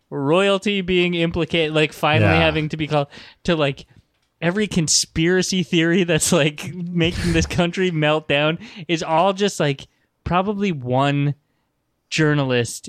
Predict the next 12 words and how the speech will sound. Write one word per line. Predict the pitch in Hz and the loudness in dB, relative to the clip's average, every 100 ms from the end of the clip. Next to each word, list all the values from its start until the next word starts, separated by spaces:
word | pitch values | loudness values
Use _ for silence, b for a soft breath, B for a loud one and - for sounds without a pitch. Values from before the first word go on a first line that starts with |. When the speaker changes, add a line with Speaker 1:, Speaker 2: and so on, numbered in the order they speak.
| - | -6
Speaker 1:
in | 160 147 | -2 0
Miami | 131 131 127 123 120 | 0 0 -2 -2 -4
making | 110 123 120 123 120 120 - _ _ _ | -4 -6 -4 -6 -6 -8 -12 _ _ _
sixty-five | - - 180 - 165 - 143 135 | -12 -8 -6 -6 -6 -2 -2 -2
thousand | 139 123 131 123 | -4 -4 -4 -4
dollars | 120 117 113 120 | -2 -4 -6 -6
a | 127 | -6
year | 139 143 127 120 117 | -4 -2 -2 -2 -2
who's | 131 123 | -4 -2
just | 123 | 0
Speaker 2:
Yeah. | 101 85 | 0 0
Speaker 1:
like, | 69 | -4